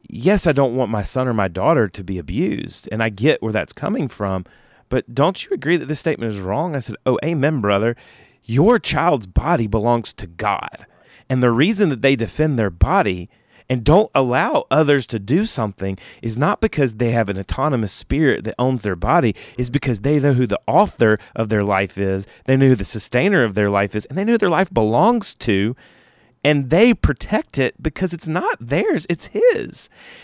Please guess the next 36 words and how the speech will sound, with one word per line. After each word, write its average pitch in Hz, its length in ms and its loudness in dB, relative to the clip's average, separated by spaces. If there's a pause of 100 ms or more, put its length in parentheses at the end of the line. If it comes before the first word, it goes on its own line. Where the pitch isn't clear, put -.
(160)
And, 165 200 0 (600)
and 180 100 0
I 175 80 0
believe 185 380 2
so - 160 -6
many 302 140 -4
times 160 300 0
in 135 100 0
the 123 80 -2
church, - 320 -8
and 156 120 0
the, 151 80 -4 (120)
the 160 80 -2
sad - 180 -6
thing 160 140 -6
is 170 100 -6
a 190 60 0
Christian 156 420 -4
counselor 104 400 -6
who 160 100 0
gave 123 280 -4
them 151 100 -4
that 156 160 -4
article, - 540 -2 (300)
we've 165 340 2
allowed 120 760 2 (160)
a 117 80 -4
secular 175 640 -2
philosophy 113 960 -6 (320)
even 214 340 0
to, 180 260 0 (120)
to 175 160 -4
capture 180 380 -2
our 147 100 2
talking - 480 -6
points. - 580 -8